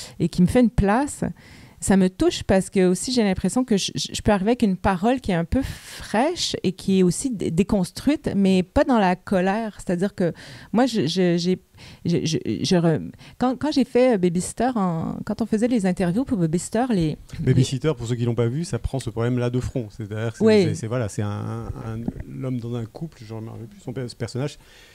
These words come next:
Speaker 2: qui, euh, qui est au cœur d'un scandale parce qu'il a en
Speaker 1: Parce qu'il a
Speaker 2: embrassé
Speaker 1: embrassé sur la joue
Speaker 2: sur la
Speaker 1: une,
Speaker 2: joue une interview,
Speaker 1: une journaliste.
Speaker 2: une journaliste télé.
Speaker 1: Ouais.
Speaker 2: Et
Speaker 1: Live.
Speaker 2: il est viré de son boulot pour ça.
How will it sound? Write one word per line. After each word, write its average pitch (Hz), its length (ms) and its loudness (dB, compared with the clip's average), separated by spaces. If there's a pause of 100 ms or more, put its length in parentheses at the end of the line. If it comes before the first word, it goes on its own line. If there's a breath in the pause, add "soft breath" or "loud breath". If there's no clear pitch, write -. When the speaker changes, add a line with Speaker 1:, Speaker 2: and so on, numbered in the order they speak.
(180 soft breath)
Speaker 2:
qui, 135 320 -2
euh, 110 160 -4
qui - 100 -12
est 117 40 -2
au 110 60 -6
cœur 123 140 -4
d'un 117 100 -4
scandale 120 400 -4
parce 127 160 -8
qu'il 117 220 -8
a 104 260 -4
en 98 140 -10
Speaker 1:
Parce 190 160 -4
qu'il 196 100 -4
a 185 80 0
Speaker 2:
embrassé 180 340 -2
Speaker 1:
embrassé 233 60 -2
sur 233 120 0
la 165 180 4
joue 202 220 2
Speaker 2:
sur 247 120 6
la 170 280 2
Speaker 1:
une, 151 80 2
Speaker 2:
joue 139 80 2
une 120 80 -2
interview, 117 340 0
Speaker 1:
une - 60 2
journaliste. 131 500 2
Speaker 2:
une 120 60 2
journaliste 127 320 2
télé. 107 260 -4 (440 soft breath)
Speaker 1:
Ouais. 160 160 -2 (480 loud breath)
Speaker 2:
Et 160 40 2
Speaker 1:
Live. 151 200 4
Speaker 2:
il 135 60 0
est - 20 -2
viré 135 220 2
de 147 60 -2
son 127 100 0
boulot 120 200 2
pour 127 160 0
ça. 98 180 -6